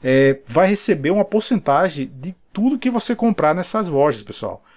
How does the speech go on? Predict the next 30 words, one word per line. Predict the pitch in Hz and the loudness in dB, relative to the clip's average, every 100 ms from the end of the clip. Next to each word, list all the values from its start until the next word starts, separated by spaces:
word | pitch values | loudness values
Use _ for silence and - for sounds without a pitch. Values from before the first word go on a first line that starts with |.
| _ - | _ 0
É | |
uma | 165 151 | 4 6
ótima | 175 180 185 | 4 2 -6
opção | 185 214 - 151 147 | -6 -10 -6 -4 -4
aqui | 143 - 127 | -4 -6 -8
pra | 131 - | -6 -8
que | 151 | -6
você | 139 143 | -8 -8
possa | - 147 - | -4 -4 -2
tá | - 180 | -4 -4
ganhando | 196 196 | -2 0
uma | 202 | 0
renda | 160 180 185 | 0 0 2
extra | 156 165 - | 2 0 0
aí. | 143 120 - - - - _ - | 0 0 -4 -18 -20 -20 _ -2
Na | 190 | -2
situação | - 226 202 | 2 2 4
que | 208 | 2
a | |
gente | 185 190 170 | 0 0 2
vive | 175 | 2
no | 160 | 2
nosso | 151 - | 0 0
país, | 131 147 160 - | -2 0 -2 -4
tudo | - 247 | -2 0
que | - | 2
a | 175 | 2
gente | 170 | 0
puder | - 151 147 | -2 0 0
somar, | - 202 175 131 127 156 | 0 -2 0 0 2 0